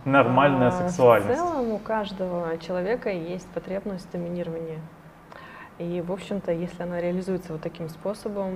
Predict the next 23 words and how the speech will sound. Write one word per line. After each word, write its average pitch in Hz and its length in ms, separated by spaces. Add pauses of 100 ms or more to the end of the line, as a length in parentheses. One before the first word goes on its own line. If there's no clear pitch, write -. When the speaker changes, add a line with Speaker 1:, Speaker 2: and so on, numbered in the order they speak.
(200)
Speaker 2:
а, 170 340 (160)
когда 165 300
есть 165 300
определённая 175 480
договорённость, 170 640
доверие, 180 680
но, 190 120
опять 175 200
же, 160 80
никто 220 300
при 214 160
этом 185 240
не 170 80
страдает, 175 420
то - 80
есть 156 120
нет 208 220
извращения 175 600
в 160 60
этом 156 260
никакого, 156 440
Speaker 1:
Мгм. 165 60 (580)
Speaker 2:
то 175 320